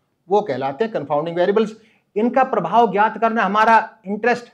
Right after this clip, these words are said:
हमारी रुचि है क्या? नहीं है।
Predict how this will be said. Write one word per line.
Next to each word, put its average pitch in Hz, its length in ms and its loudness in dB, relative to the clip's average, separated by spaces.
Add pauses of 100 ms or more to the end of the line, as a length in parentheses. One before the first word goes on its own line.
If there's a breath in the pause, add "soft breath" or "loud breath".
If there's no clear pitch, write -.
हमारी 214 260 2
रुचि 233 300 0
है 185 180 0
क्या? 294 320 4 (760)
नहीं 143 320 -8
है। 220 240 -10